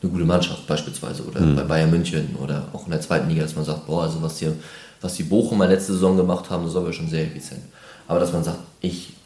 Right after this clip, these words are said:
Speaker 1: finde diesen Verein so toll und wenn mir der Kapitän der Mannschaft kein Autogramm auf meinem Schiedsrichter-Trikot gibt, dann fahre ich da nie wieder hin.“ Das gibt es einfach nicht, weil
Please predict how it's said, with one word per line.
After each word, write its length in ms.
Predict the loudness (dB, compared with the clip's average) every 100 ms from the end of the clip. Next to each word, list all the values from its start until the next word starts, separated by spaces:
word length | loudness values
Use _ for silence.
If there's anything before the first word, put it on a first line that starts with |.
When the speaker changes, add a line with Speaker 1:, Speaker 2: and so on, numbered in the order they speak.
| -20 -2
Speaker 1:
finde 260 | 2 2
diesen 260 | 2 -2 -4
Verein 380 | -2 -2 0 0
so 140 | -2
toll 360 | -6 -2 0 0
und 180 | -2 0
wenn 140 | 0
mir 120 | 0 0
der 180 | 0
Kapitän 440 | -2 -4 -2 -2 0
der 100 | 2
Mannschaft 380 | 0 -2 -8 -6
kein 180 | -4
Autogramm 440 | -2 -4 -2 0 0
auf 140 | -2
meinem 120 | -4
Schiedsrichter-Trikot 680 | -4 -6 -4 -4 -4 -6 -6
gibt, 240 | -4 -6 -8 -16 -14 -4
dann 160 | -4
fahre 220 | 0 0 2
ich 40 |
da 80 | 2
nie 160 | 2 2
wieder 180 | 2
hin.“ 320 | 2 2 0 -4 -14 -4
Das 160 | -4 0
gibt 160 | -2
es 100 | 0
einfach 320 | -2 -2 -4 -2
nicht, 220 | -4 0
weil 340 | 2 4 2